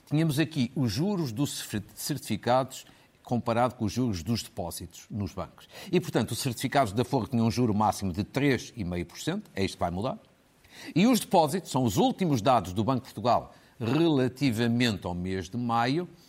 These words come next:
a taxa estava nos zero vírgula nove por cento. Eu digo estava porque amanhã mesmo o Banco de Portugal vai atualizar estes dados.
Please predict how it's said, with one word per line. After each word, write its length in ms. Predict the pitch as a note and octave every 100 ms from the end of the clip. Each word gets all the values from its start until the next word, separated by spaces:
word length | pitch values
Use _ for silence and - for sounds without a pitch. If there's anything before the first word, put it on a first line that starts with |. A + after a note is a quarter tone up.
| - - _ _
a 60 | G2
taxa 420 | - B2 A#2+ -
estava 540 | C3 - C3 B2+ D3 -
nos 280 | B2+ A#2 -
zero 320 | A#2+ A#2+ C#3 -
vírgula 440 | E2+ G2+ - G#2+ -
nove 260 | G#2+ G2
por 120 | - -
cento. 220 | - D#2+ _ -
Eu 80 | A2+ -
digo 200 | A#2 - -
estava 500 | - C3 B2+ B2 D#3+ - -
porque 180 | A2+ C3+
amanhã 400 | A#2+ A#2+ B2+ B2
mesmo 400 | A#2+ E3 E3+ A#2+
o 40 |
Banco 200 | F#2 D3+
de 40 | -
Portugal 360 | - G#2+ C#3
vai 260 | C3 B2+ A#2
atualizar 680 | B2 - E3+ C3+ A2+ D#3+ A#2+
estes 260 | - -
dados. 380 | F2 C#2+ - -